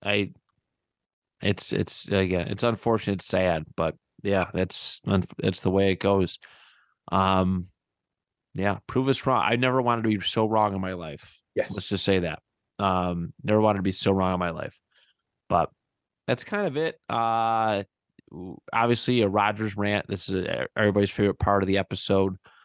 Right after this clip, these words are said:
Speaker 1: Um, I, what, what are we ranting about today?
Speaker 2: I got nothing. I'm heartbroken. I am heartbroken. Well, I will rant because, because of my heartbreak.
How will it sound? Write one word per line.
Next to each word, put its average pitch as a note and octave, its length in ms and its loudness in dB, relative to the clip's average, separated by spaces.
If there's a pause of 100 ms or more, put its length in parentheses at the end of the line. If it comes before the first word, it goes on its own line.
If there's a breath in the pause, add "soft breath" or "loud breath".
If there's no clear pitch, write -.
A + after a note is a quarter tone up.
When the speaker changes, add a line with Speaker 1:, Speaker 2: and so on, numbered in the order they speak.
(280 soft breath)
Speaker 1:
Um, F2+ 600 0
I, - 160 -8 (120)
what, G#2 300 0
what B2 100 0
are C3+ 60 2
we B2+ 60 4
ranting A2+ 360 0
about F#2 300 -6
today? - 240 -16 (580)
Speaker 2:
I D4+ 160 2
got B2+ 220 2
nothing. B2 400 0
I'm F#3 140 2
heartbroken. F#2 680 0 (340 loud breath)
I G#3 120 4
am C#3+ 140 2
heartbroken. C#3 560 0
Well, C4+ 240 2 (240 soft breath)
I G3+ 100 4
will G3 220 2
rant E2 300 -6
because, C3 340 0 (160 loud breath)
because G3 400 2
of D3 140 4
my C3 120 4
heartbreak. - 680 -4